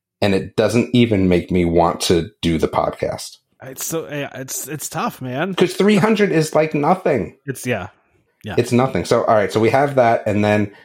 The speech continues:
Speaker 1: my son is putting out a new song, which should be out, I don't know, I think in,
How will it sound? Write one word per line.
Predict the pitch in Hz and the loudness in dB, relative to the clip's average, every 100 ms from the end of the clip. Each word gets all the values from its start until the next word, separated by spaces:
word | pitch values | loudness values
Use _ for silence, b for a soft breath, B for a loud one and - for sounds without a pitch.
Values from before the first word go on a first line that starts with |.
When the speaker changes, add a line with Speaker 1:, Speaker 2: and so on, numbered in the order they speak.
| b b b _ - | b b b _ -4
Speaker 1:
my | 101 101 | 0 0
son | - - 127 127 | 0 0 2 2
is | 123 | 0
putting | - 135 131 | -2 -2 2
out | 127 | 2
a | 120 | 2
new | 127 | 0
song, | 127 - - 110 135 185 | -2 -6 -2 0 2 0
which | 180 170 | -2 -2
should | - 143 | -2 -2
be | 135 123 - - | 2 0 -2 -2
out, | 123 139 139 - - _ _ _ _ _ | 2 2 2 -4 -20 _ _ _ _ _
I | 104 | -2
don't | 110 104 | 2 2
know, | 95 98 | 2 2
I | 95 | 2
think | - 110 110 | 0 2 2
in, | 98 92 | 0 -2